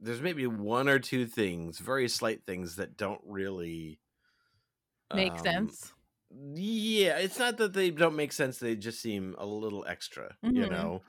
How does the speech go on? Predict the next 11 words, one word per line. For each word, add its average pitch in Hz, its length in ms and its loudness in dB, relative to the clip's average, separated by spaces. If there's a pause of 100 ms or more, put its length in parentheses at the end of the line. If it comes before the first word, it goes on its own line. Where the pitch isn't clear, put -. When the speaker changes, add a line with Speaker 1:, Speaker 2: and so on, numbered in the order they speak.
(440)
Speaker 1:
Like 110 320 0
the, 123 260 2 (100)
the 147 200 2
Margot 180 460 6
character, 139 600 2
I 135 180 -2 (220)
could 156 260 0
have 113 160 -2
done 98 220 0
without. 78 520 -6
Speaker 2:
Right. 151 340 2